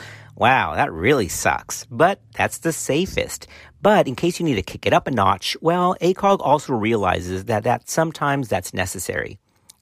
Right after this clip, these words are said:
acog suggests use of acetaminophen combined with caffeine for the treatment of migraine headache, but with some caution for potential fetal effects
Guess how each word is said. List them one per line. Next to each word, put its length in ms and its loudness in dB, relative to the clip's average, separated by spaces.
acog 440 2
suggests 600 0
use 300 -6
of 80 -2
acetaminophen 1000 -2
combined 640 0
with 240 -4
caffeine 580 -4
for 100 4
the 120 2
treatment 300 0
of 100 0
migraine 460 2
headache, 440 0
but 580 0
with 200 2
some 480 0
caution 600 -2
for 480 4
potential 800 -2
fetal 320 2
effects 480 0